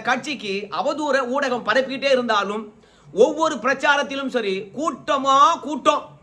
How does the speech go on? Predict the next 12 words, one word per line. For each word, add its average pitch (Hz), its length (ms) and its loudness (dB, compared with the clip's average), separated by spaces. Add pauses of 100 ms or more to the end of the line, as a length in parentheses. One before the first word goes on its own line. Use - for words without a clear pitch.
(380)
குவியுது. 285 460 0 (240)
அதை 170 260 -4
பார்த்தா 277 460 4
எடப்பாடி 285 340 0
பழனிசாமி 226 560 -4 (140)
குஷியா 277 260 -2
இருக்க 247 160 -4
மாட்டாரா? 214 320 0 (560)
அதனால 254 380 4 (320)
குன்னூர்ல 285 520 -2 (280)
பயங்கர 247 520 2
கூட்டம். 277 460 -2